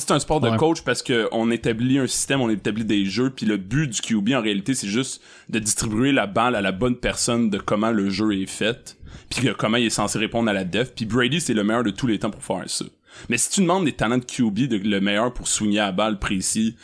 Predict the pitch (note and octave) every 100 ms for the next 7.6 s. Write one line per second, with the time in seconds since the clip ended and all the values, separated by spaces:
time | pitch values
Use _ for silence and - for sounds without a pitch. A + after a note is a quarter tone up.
0 | - A2 - A2 G#2 F#2+ F#2+ F#2+ F2+ F2
1 | E2 - - - _ - - - C#3+ D#3+
2 | D#3 - - C3+ F3 G3 - C#3 D3 D#3+
3 | E3 A#2+ F3 F3+ D3+ C#3+ - B2+ B2+ A#2
4 | A#2+ A#2+ A2 A2 G#2+ C#3 B2 G#2 A#2+ A2+
5 | G#2 F#2+ G#2+ E3 - - - G#2 G2 G2
6 | D#2+ - - - A#2+ B2+ D3+ C#3 A#2 C3+
7 | B2 G#2 - A#2+ G2